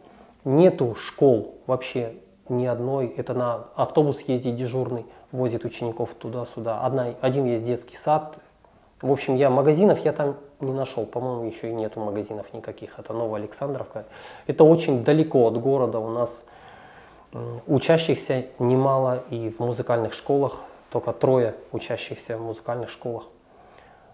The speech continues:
В общем, это и по бюджету очень будет тяжело. И, в общем,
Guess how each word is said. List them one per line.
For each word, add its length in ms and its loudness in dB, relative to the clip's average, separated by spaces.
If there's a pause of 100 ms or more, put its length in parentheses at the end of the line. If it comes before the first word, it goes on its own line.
(140)
В 40 -14
общем, 240 -4
это 220 -2
и 100 0
по 120 -4
бюджету 480 4
очень 420 0
будет 400 -2 (720)
тяжело. 540 -4
И, 420 -8 (640)
в 60 -14
общем, 340 -10